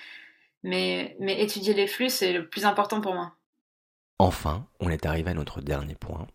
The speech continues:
Speaker 2: On lui a demandé si elle avait une question ou une piste de réflexion pour les participants et les participantes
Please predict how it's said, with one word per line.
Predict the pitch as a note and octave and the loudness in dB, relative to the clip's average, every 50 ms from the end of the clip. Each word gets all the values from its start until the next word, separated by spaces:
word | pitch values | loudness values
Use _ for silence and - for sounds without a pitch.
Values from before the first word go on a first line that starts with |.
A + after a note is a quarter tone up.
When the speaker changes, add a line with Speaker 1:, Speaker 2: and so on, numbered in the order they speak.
| _ _ | _ _
Speaker 2:
On | - E2+ | -2 0
lui | E2+ | 0
a | D#2+ | 0
demandé | D#2 D#2 D#2 D2+ E2 | 0 -2 -2 -2 -4
si | - - D#2 | -4 -4 -6
elle | D2+ | -6
avait | - - | -4 -4
une | D2+ D2 D#2+ C2 | -6 -6 -8 -6
question | - - C#3 B2+ - - - - D#2+ - - _ - | -2 0 0 0 -2 -4 -4 -4 -4 -4 -6 _ -4
ou | E2 | -4
une | - - - | -4 -4 -2
piste | - - A#2+ - - | -2 -2 -2 -2 -2
de | D2+ D2+ D2 | -2 -2 0
réflexion | - F#2+ G#2+ - - E2+ - - G#2+ A#2 | 0 0 0 0 -2 -2 -2 -2 -4 -4
pour | - - - | -2 -2 -2
les | D2+ C#2 | -2 -2
participants | - - D2+ - - - - - - - - - _ _ _ | -2 -2 -4 -4 -6 -12 -12 -6 -6 -6 -6 -6 _ _ _
et | - C#3+ | 0 2
les | C3+ A2+ G2 | 2 4 2
participantes | - E2 D#2+ - - C#2+ - - - - D#2 - | 2 0 0 -2 -4 -6 -6 -6 -6 -6 -6 -6